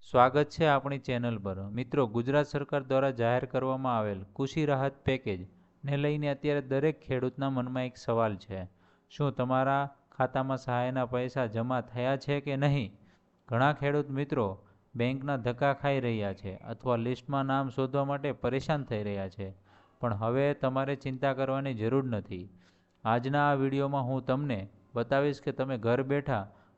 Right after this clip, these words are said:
મોબાઈલ પર જ માત્ર બે મિનિટમાં કેવી રીતે ચેક કરી શકો છો.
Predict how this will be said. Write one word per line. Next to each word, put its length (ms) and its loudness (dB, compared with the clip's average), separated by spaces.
મોબાઈલ 340 4
પર 300 2
જ 280 -8
માત્ર 380 -2
બે 280 2
મિનિટમાં 600 -4
કેવી 240 0
રીતે 280 -2
ચેક 300 -4
કરી 200 -2
શકો 340 -2
છો. 260 -8